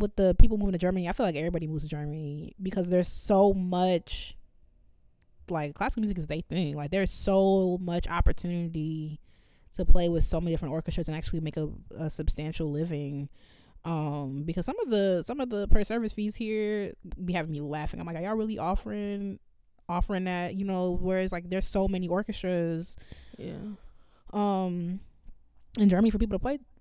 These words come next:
Speaker 1: to, to play with that they, they just go out there and do their thing and make money, and I have to live in America,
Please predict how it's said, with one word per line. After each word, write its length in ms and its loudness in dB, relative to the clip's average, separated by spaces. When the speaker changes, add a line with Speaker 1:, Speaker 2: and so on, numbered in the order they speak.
Speaker 1:
to, 160 -4
to 180 -8
play 200 -2
with 400 -4
that 240 -4
they, 400 -6
they 100 -8
just 100 -8
go 80 -2
out 160 -4
there 160 -4
and 80 -4
do 80 -4
their 140 -4
thing 280 -6
and 100 -6
make 180 -8
money, 560 -6
and 480 -10
I 80 -10
have 160 -6
to 60 -10
live 100 -8
in 80 -10
America, 540 -10